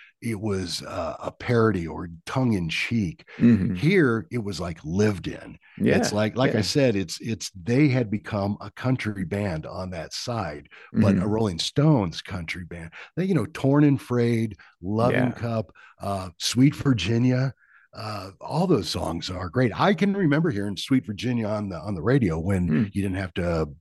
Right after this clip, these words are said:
Speaker 1: bleep out, got to scrape the shit right off your
Speaker 2: Yeah,
Speaker 1: shoes.
Speaker 2: yeah.
Speaker 1: Yeah.
Speaker 2: I'm gonna have to call you during one of your, you know, afternoon shifts and, and request Loving Cup. That's gotta happen.
Speaker 1: That, that, or, uh,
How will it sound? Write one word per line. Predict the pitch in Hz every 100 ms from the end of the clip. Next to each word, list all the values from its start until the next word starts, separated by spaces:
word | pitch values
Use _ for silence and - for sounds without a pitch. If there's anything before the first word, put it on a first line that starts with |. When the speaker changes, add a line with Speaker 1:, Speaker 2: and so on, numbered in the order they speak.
| _
Speaker 1:
bleep | 123 113 98
out, | 104 90 80 80
got | 104 -
to | 92
scrape | - 107 95
the | -
shit | - 113 85
right | - 107 90
off | 85 -
your | -
Speaker 2:
Yeah, | 107 113
Speaker 1:
shoes. | 101 -
Speaker 2:
yeah. | 110 98 95 _
Speaker 1:
Yeah. | 110 113 67 52 - _ - -
Speaker 2:
I'm | - 107
gonna | 110
have | 101 -
to |
call | - - 120
you | 113 95 90 85 - - _
during | 107 95
one | 92 90
of |
your, | 90 82 82 - - _ -
you | -
know, | 92
afternoon | 82 85 - 87 85
shifts | - 85 82 -
and, | - -
and | -
request | 87 - 90 -
Loving | 90 85 82
Cup. | - - - _
That's | - -
gotta | - - -
happen. | - - 92 - _ _ _ -
Speaker 1:
That, | 147 160
that, | 156 143 151
or, | 113 123 127 127
uh, | 123 107 95